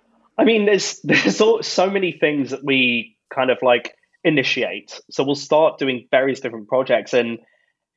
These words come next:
we keep a lot of those close, not because we're just trying to be secret about it, but because over the years we've found that some things don't come to life.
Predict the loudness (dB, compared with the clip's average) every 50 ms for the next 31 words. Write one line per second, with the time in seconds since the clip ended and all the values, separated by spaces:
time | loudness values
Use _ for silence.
0 | _ _ _ _ -2 -2 0 0 -2 0 0 2 2 2 0 2 2 0 0 0
1 | -4 -4 0 0 2 2 0 -4 -6 -2 0 0 0 0 -4 -4 -2 -2 -2 -2
2 | -2 -4 -4 -4 -4 -10 -8 -4 -4 -4 -4 -4 -8 -10 -6 -8 -8 -6 -4 -4
3 | -4 -2 -2 -2 -2 -2 -4 -6 -8 _ _ _ -10 -2 0 0 0 0 -2 -6
4 | -10 -12 -14 -18 _ _ _ _ _ _ _ _ 0 0 0 0 0 0 2 4
5 | 2 2 0 -4 -8 -2 0 0 0 0 -2 -6 -4 -4 -4 -2 -2 -2 -2 -2
6 | -4 -8 -14 _ _ _ _ _ _ _ -2 -2 -2 -4 -4 -6 -6 -4 -4 -6
7 | -4 -4 -4 -6 -8 -12